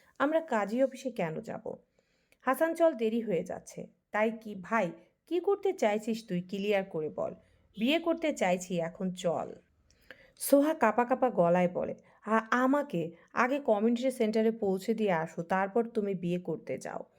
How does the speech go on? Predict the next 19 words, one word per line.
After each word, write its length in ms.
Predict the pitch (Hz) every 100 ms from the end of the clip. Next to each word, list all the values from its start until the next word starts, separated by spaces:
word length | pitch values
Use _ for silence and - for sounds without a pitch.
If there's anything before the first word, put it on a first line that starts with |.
| _ _ _ -
শোভন 360 | 285 294 349
ঘাড় 260 | 240 196 196
কাত 240 | 226 226
করে 260 | - 226 185
সোহার 360 | - 180 185
মুখের 380 | 180 165 - 180
দিকে 220 | 185 180
তাকায়। 600 | 180 156 151 - 160 - - _ - _ _ - - - - _ _ - - - - - - -
ওর 140 | 320 330
তাকানো 440 | 262 214 240 262
দেখে 300 | 277 277 262
সোহা 320 | 180 - 190 196
কেঁদে 340 | 190 180 185
ফেলে। 340 | 180 151 131 -
শোভনের 480 | - 180 170 170 165
এভাবে 340 | 165 170 202
তাকানো 400 | 220 220 220 247
মানে 360 | 262 262 208 165 - _ -
নিশ্চয়ই 440 | 226 240 - 285